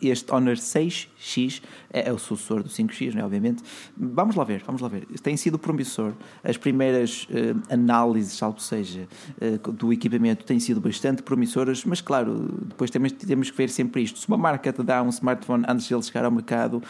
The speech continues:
uma pessoa fica logo mais simpática para com a marca, mesmo que não queira cá por ter uma opinião mais, ah, positiva.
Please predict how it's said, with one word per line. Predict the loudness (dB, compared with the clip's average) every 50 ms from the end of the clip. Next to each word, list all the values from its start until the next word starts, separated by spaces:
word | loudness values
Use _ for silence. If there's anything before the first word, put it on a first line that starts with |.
| -16 -16 -16 -18 -6 -4
uma | -2
pessoa | 0 0 0 0
fica | 2 2
logo | 2 2 2 2
mais | 2 2 0 0 0
simpática | -2 -2 0 2 2 2 2 2 0 -2 -2 -2 -4
para | -2 -2 -2 -2
com | 0 0 0 0
a | 2
marca, | 2 2 0 0 -2 -2 -2 -2 0 0
mesmo | 0 0 0 -2 -2
que | 0
não | -2 0
queira | 0 0 -2 -2
cá | -2 -4 -4
por | -4 -6 -8
ter | -4 -2
uma | -2 -2
opinião | -2 0 0 0 2 2 2
mais, | 0 0 0 -2 -4 -6 -10 -16 -20 -20 -20 -20 -20 -12 -6 -4
ah, | -4 -2 -2 -4 -4 -6 -6 -6 -8 -8 -6 -8 -8 -6
positiva. | -6 -2 -2 -2 0 0 -2 -2 -2 -6 -8